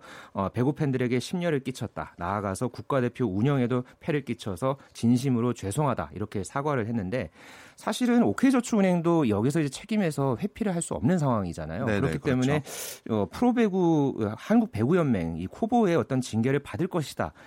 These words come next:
Speaker 1: 이런 전망이 있었는데 정작 이 한국 배구연맹 코보에서는, 어, 오케이 저축은행에 대해서 징계를 내리지 않았습니다.
Speaker 2: 음.
Speaker 1: 지난 이십사 일에 임시 이사회를 열었는데요.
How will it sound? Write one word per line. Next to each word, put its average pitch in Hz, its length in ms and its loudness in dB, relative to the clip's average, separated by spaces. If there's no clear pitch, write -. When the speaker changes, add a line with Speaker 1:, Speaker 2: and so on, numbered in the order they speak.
Speaker 1:
이런 170 160 2
전망이 120 420 2
있었는데 95 500 -2
정작 156 460 0
이 120 320 4
한국 214 320 0
배구연맹 131 420 2
코보에서는, 175 720 0
어, 87 140 -6
오케이 92 240 0
저축은행에 117 420 0
대해서 95 400 -4
징계를 101 460 -2
내리지 78 400 -8
않았습니다. 87 560 -6
Speaker 2:
음. 85 360 -6
Speaker 1:
지난 160 260 2
이십사 156 380 -2
일에 160 200 0
임시 135 440 0
이사회를 123 460 0
열었는데요. 90 600 -4